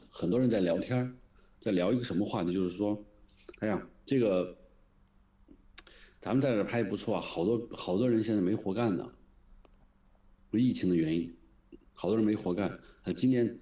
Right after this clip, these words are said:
年底啊，终于拍上了一个戏啊，如何如何如何。就是，哎，我突然在想，我从这点上来说，疫情对中国电影的意识层面的影响应该是不大，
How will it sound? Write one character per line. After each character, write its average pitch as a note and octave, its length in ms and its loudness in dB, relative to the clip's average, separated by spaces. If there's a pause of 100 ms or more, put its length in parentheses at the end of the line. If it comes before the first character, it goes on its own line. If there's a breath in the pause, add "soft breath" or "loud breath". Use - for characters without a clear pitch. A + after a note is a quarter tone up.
(120)
年 C3 240 2
底 F2+ 100 2
啊， G2+ 80 0
终 D3 160 2
于 B2+ 100 6
拍 D3+ 200 -2
上 C#3 140 0
了 F2 60 2
一 D#2+ 60 0
个 F2 80 -4
戏 - 320 -10 (140)
啊， E2 440 -4
如 D#2+ 180 -8
何 E2+ 100 -8
如 D2 180 -6
何 D2+ 80 -10
如 C#2+ 140 -12
何。 - 180 -20 (720)
就 B2+ 140 0
是， A#2+ 80 0 (400 loud breath)
哎， C#3+ 80 0
我 C3 60 4
突 D3+ 140 0
然 F3+ 100 4
在 D#3+ 100 4
想， D2 260 -6 (1300 soft breath)
我 G#2 120 -4
从 C#3 120 -2
这 G3+ 140 2
点 C#3 140 2
上 A2 120 0
来 G2+ 120 -2
说， A2 260 -2 (220 loud breath)
疫 A3 260 -2
情 G2 340 -2
对 B2 160 0
中 F3 340 0
国 G2+ 200 2
电 A2 220 0
影 A#1 220 -4
的 - 420 -8
意 D#3 160 -4
识 - 160 -6
层 F2 180 -4
面 F2+ 140 2
的 E2 80 0
影 E2 200 -2
响 F2+ 280 -4
应 A#2 120 2
该 A#2 160 0
是 G#2 80 -10
不 - 140 -10
大， - 180 -8